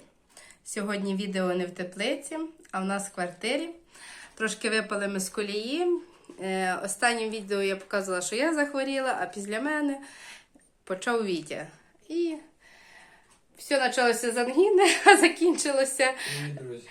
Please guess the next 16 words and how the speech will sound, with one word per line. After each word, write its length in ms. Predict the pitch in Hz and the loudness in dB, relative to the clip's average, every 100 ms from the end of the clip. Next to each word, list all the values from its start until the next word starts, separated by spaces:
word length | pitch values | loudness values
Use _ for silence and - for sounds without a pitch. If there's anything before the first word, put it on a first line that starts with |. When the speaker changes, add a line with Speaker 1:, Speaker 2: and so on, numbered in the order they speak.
| - - - - - | -12 -12 -14 -16 -2
Speaker 1:
запаленням 720 | 214 220 254 254 247 240 240 | 0 2 4 4 4 0 2
легень. 540 | 233 233 208 180 175 | 2 2 2 2 0
Так 180 | 180 196 | -4 -8
що 160 | - 214 | -4 -2
лежить, 460 | 208 214 233 294 | -2 0 0 2
не 100 | 302 | 0
хотів 260 | 269 - 269 | -2 -2 -4
слухати 560 | - 285 339 302 - 269 | 0 2 4 2 0 -2
мене, 240 | 262 254 | -2 -2
ходив 280 | 254 233 233 | -2 -4 -2
до 100 | 220 | 0
роботи, 440 | 220 220 320 320 | 0 0 -2 0
от 180 | 247 240 | -2 -2
догрався. 580 | 220 202 185 156 156 175 | -2 -2 -2 -4 -6 -10
Так 160 | 208 208 | -8 -6
що, 220 | 220 | -4